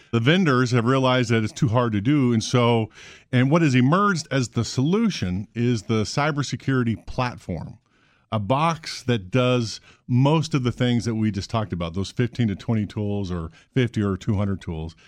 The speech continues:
a single box that does most of them as one part of it. And the second part of it is, uh, vendors doing the integration with the, with the tools that it doesn't own inside the box so that the customer doesn't have to do it themselves.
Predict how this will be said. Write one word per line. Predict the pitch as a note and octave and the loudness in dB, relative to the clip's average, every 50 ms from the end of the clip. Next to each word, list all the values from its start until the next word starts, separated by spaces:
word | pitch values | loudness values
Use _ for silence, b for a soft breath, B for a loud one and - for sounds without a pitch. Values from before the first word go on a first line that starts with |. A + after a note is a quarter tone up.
| b b b b b | b b b b b
a | b A#2 | b -4
single | - - F#3 F#3 E3 E3 C#3 | -2 0 2 2 2 2 2
box | B2+ C3 C3 B2+ - | 2 2 0 0 -2
that | A#2 F#2+ | -2 -2
does | G#2 G#2 G2+ A2 | 0 0 0 2
most | C3+ D#3+ G3+ A#3 A3+ - - | 2 2 2 0 0 0 -2
of | G2+ E2 | -2 -2
them | F2+ F2+ F#2 G2+ - - | 0 -2 -2 -4 -4 -6
as | G#2+ G#2 G2 F#2+ | -6 -6 -4 -2
one | A2+ C3 D3 E3+ | 0 0 0 0
part | E3 - - F2 D#2+ D2 | -2 -2 -6 -8 -8 -8
of | C#2 D2+ | -8 -8
it. | F2+ A#2+ - _ _ _ b b b b b b b b b | -10 -10 -10 _ _ _ b b b b b b b b b
And | A#2+ A#2 A2+ | 2 2 2
the | G#2+ | 2
second | - F#3 F#3+ F#3 G#3 D#3+ - | 2 0 0 0 0 -2 0
part | C3+ C#3 C3 B2 | 0 0 0 0
of | A#2 A#2 | 0 -2
it | B2+ - - | -2 -4 -4
is, | - A#2+ A2 A2 G2+ - - | -6 -4 -2 -2 -4 -4 -6
uh, | B2 A#2+ A2+ A2 G#2+ | -4 -2 -2 -2 -2
vendors | G2+ G2 C#3 C#3+ C#3+ C#3+ C#3+ C3+ A2+ F#2 - B B B B B | 0 0 0 2 2 2 0 0 -2 -4 -8 B B B B B
doing | G2+ C3+ D3+ E3+ F#3 F#3 E3+ | 0 2 4 4 4 4 4
the | D#3+ D#3 | 4 4
integration | D3+ C#3+ C3 A2+ B2 C3+ C#3+ C3+ - - C3+ A#2+ | 2 2 2 2 2 2 2 0 0 0 0 2
with | A2+ G#2+ | 2 2
the, | G#2 G#2 - - - - | 0 -2 -4 -6 -12 -12
with | - A#2 A2+ A2 | -6 -4 -4 -2
the | G2+ A2 G#2+ G#2 G#2 G#2 G2+ G2 - | 0 0 0 0 0 -2 -2 -4 -4
tools | - - D3 C#3+ C#3+ C3+ B2 G#2 | -2 -2 0 0 2 0 0 0
that | A2 G2+ | -2 -2
it | G2 F2+ | -2 -2
doesn't | A#2 C3 D3 C3 C3+ B2+ - | -2 0 0 0 -2 -4 -2
own | A#2+ A#2+ B2 B2 A#2+ | -2 0 0 2 2
inside | A#2 A2+ - - A2 G2+ F#2 | 2 0 0 -2 -4 -4 -4
the | F#2+ F#2 | -4 -4
box | G2 C#3+ D3+ C#3+ C3+ A#2+ - - - b b b b b b | -2 -2 -2 -2 -4 -6 -10 -14 -20 b b b b b b
so | b - B2+ | b -2 0
that | A#2 B2 B2 - | 0 0 0 0
the | - B2 G#2+ F#2 - _ _ | -2 -4 -6 -6 -10 _ _
customer | - - D3 C#3 - - B2+ A#2+ A#2+ A2 | -6 -4 -4 -4 -2 -2 -2 -2 -2 -2
doesn't | A2 A2 F#2+ G#2+ G2+ | -2 -4 -4 -4 -4
have | F#2 G#2+ G#2 - | -4 -4 -6 -6
to | G2 E2+ | -8 -8
do | E2 G#2+ G2 | -6 -6 -6
it | F#2 - | -6 -6
themselves. | - F2 E2+ - - - E2 D2+ - - - _ _ | -8 -8 -8 -8 -8 -10 -10 -10 -12 -14 -20 _ _